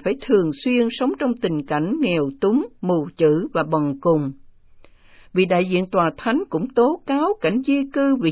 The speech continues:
chiến tranh và các tai ương thiên nhiên, các sách nhiễu, bách hại, trả thù mà họ phải chịu, cũng như việc sát hại những người bênh vực quyền của các nhóm dân bản địa. Hậu quả là sự phát triển toàn vẹn của các nhóm dân này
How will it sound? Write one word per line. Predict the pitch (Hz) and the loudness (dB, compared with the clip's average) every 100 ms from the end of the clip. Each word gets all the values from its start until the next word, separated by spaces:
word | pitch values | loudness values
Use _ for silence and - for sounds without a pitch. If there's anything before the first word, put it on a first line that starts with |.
| - | -2
chiến | 240 359 - | -2 -2 -2
tranh | 277 254 240 - - | 0 0 -2 -6 -10
và | - | -6
các | - 320 - | -6 -6 -4
tai | 240 226 | -2 0
ương | 262 262 254 | 2 0 0
thiên | 285 254 | 0 0
nhiên, | 247 254 254 240 247 - - | 2 2 2 0 -4 -18 -10
các | - 311 | -6 -6
sách | - 330 - | -6 -8 -4
nhiễu, | 254 170 165 185 294 285 | 0 0 2 0 -2 -4
bách | 381 - | -8 -8
hại, | - 165 147 147 - | -8 -4 -2 -2 -4
trả | 156 156 277 | -4 -4 -2
thù | 254 180 147 139 - - | 0 2 0 -4 -16 -8
mà | 160 | -6
họ | 151 147 147 | 0 0 0
phải | 165 190 196 | -2 -4 -2
chịu, | 160 156 160 - - - - | 0 2 0 -6 -18 -20 -2
cũng | 160 220 | 0 4
như | 240 226 | 4 4
việc | 185 160 147 | 4 0 -2
sát | - 311 - | -4 -6 -4
hại | 233 151 151 | -2 0 0
những | 165 269 | 0 2
người | 202 160 | 2 0
bênh | 147 220 226 | 2 2 2
vực | 175 - - | -2 -2 -2
quyền | 185 160 | 0 0
của | 139 156 | -2 -4
các | 240 - | -4 -4
nhóm | 285 262 349 | -2 0 0
dân | 247 214 190 | 0 0 -4
bản | 151 156 233 | -4 -4 -2
địa. | 156 147 143 - - _ - _ - - - | 2 2 0 -6 -20 _ -20 _ -20 -20 -4
Hậu | 165 165 165 | 0 0 0
quả | - 151 160 285 | -2 0 0 0
là | 160 - | 0 0
sự | 156 | -6
phát | - 349 | -6 -6
triển | - 156 - | -4 -4 -2
toàn | 185 165 147 | 0 0 0
vẹn | 160 156 147 165 | 2 2 2 -2
của | - 147 | -2 -2
các | - - | -2 -2
nhóm | 247 294 320 | 0 0 0
dân | 269 254 | 0 0
này | 208 165 | 0 0